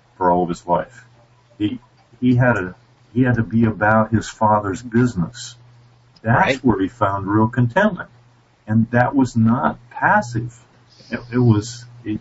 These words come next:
Speaker 1: you know, it, uh, he, he also said that, you know, he was causing, uh, wars among brothers and sisters. <laughs>
Speaker 2: Mm-hmm. Right.
Speaker 1: You know, it was, it was very active. It was, in fact, it was confrontive. He was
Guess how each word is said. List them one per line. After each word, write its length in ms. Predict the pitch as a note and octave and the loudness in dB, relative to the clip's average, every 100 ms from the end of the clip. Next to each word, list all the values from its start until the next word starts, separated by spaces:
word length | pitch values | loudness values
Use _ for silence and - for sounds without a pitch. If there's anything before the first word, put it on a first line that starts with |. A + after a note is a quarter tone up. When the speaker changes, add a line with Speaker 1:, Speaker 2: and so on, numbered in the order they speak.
| - | 0
Speaker 1:
you 120 | G#2+ | 2
know, 240 | G2 A#2+ A#2+ | 4 2 0
it, 180 | G#2 - _ | -4 -6 _
uh, 180 | F#2 E2+ - | -6 -6 -6
he, 120 | A2+ A#2 - | -6 -6 2
he 140 | A#2 | 4
also 280 | G#2+ - A2 | 4 2 -4
said 340 | - G#2 G#2 | -2 -2 -2
that, 100 | G2+ - | -4 -16
you 80 | G#2 | -10
know, 100 | G#2 | -4
he 100 | G#2+ | -4
was 120 | F#2 | -4
causing, 540 | - G#2+ A2 G#2 F#2+ F2 - - - _ _ | -8 0 2 2 -4 -6 -10 -20 -20 _ _
uh, 180 | F#3 F#3 - | -6 -6 -4
wars 480 | F#2+ D3 C#3+ F#3 - | 2 4 2 -2 -4
among 260 | F2+ F2+ F2+ | -2 -2 -4
brothers 460 | - G#2+ A#2 - | -2 2 4 2
and 100 | A2 | 0
sisters. 580 | - F#3+ - F#2 - - A2 | 0 -2 -4 -8 -6 2 2
<laughs> 40 | - | 2
Speaker 2:
Mm-hmm. 400 | A#2 A#2 C#3 F3 - - | 0 2 0 0 -10 -6
Right. 220 | G#2 B2 A2+ | -6 -4 -2
Speaker 1:
You 60 | |
know, 160 | A2 C3+ | 0 2
it 60 | |
was, 140 | A#2+ G2+ - A#2+ | 0 -2 -6 -2
it 40 | |
was 140 | A#2+ - | -2 -2
very 460 | F#2 A2 C3+ D3 | 0 2 2 0
active. 420 | B2+ E3 F3 G2+ | 0 0 0 0
It 100 | F#2 | 0
was, 140 | A#2 B2 | 2 0
in 180 | B2 A2 | 0 0
fact, 320 | C3 D#3 C#3+ | 0 -2 -2
it 100 | A2+ | -2
was 160 | A#2 - | -2 -2
confrontive. 800 | - A#2 - D3+ G#3 A3+ E3 - | -2 -4 -2 -2 0 -2 -4 -2
He 120 | G2+ | -2
was 280 | - - | -2 -4